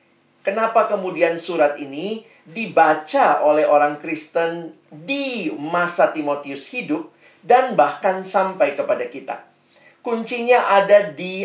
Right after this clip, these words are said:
ayat yang terakhir, kata yang terakhir di Alkitab kita. Kalau teman-teman mempelajari, di dalam terjemahan kata "kamu" di situ,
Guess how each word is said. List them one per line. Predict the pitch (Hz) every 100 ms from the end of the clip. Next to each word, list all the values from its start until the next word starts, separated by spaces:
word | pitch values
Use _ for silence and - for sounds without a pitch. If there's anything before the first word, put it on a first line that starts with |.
| -
ayat | 160 160 165 160
yang | 147 139 139 139
terakhir, | 147 - 139 - 170 165 165 -
kata | - 180 180 - 196 170
yang | 151 143
terakhir | 139 143 143 139 160 151 143 131
di | 156
Alkitab | 135 135 131 - - 123 -
kita. | 156 104 - _ _ _ _ _ _ -
Kalau | 175 170 -
teman-teman | 196 214 214 214 196
mempelajari, | 185 175 160 147 147 131 120 143 226 - _ _ _ _ _
di | - 160 165
dalam | 165 208 208 208 208 - -
terjemahan | 160 147 151 147 147 147 143
kata | 139 123 131 - -
"kamu" | 196 185 190 233 302
di | - 160
situ, | - 131 - 165